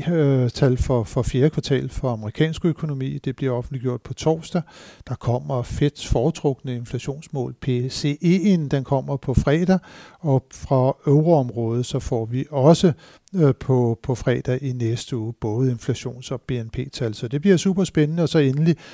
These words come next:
så kan vi jo slutte af med at sige, at vi krydrer det med, at, øh, vi selv, altså i Nordea, kommer på banen med en helt ny økonomisk prognose.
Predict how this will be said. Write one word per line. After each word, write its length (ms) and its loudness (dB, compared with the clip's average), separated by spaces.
så 160 0
kan 200 6
vi 60 2
jo 100 2
slutte 300 0
af 160 2
med 140 -4
at 120 0
sige, 300 0
at 120 -2
vi 140 -2
krydrer 380 10
det 120 4
med, 200 6
at, 480 0
øh, 280 -2
vi 60 0
selv, 360 8
altså 280 2
i 200 0
Nordea, 460 8
kommer 320 2
på 340 -2
banen 340 2
med 240 -2
en 220 -2
helt 320 4
ny 340 -2
økonomisk 600 -4
prognose. 580 -2